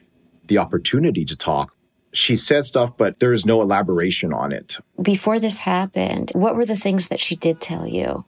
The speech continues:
Speaker 2: when she did speak up in whatever conversations you had over those thirteen years?
Speaker 1: I think one thing that really hurt our relationship was our children in regards to putting them through private schools. I'm a teacher,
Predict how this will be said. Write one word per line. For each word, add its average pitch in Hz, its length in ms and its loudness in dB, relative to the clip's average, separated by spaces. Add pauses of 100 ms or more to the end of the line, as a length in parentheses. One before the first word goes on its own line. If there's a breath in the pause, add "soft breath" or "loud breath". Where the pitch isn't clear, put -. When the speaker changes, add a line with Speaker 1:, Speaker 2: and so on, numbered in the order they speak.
(120)
Speaker 2:
when 160 200 0
she 160 140 -2
did 147 220 -2
speak - 320 -6
up - 220 -2
in 156 520 0
whatever 165 420 0
conversations 151 640 -2
you 156 120 -2
had 147 180 -4
over - 180 -4
those 135 260 -4
thirteen - 420 -4
years? - 380 -6 (180)
Speaker 1:
I 156 100 2
think 170 220 4
one 113 420 4
thing 120 200 2
that 98 120 4
really 101 260 2 (120)
hurt 127 160 4
our 95 120 4
relationship 92 800 0
was 87 260 0 (320 loud breath)
our 92 120 4
children 101 720 2
in 95 200 2
regards 90 560 2
to 92 140 -2
putting 92 320 0
them 87 180 0
through 85 220 -2
private 87 400 0
schools. 71 560 -2 (400 loud breath)
I'm 123 160 2
a 120 40 2
teacher, 101 440 0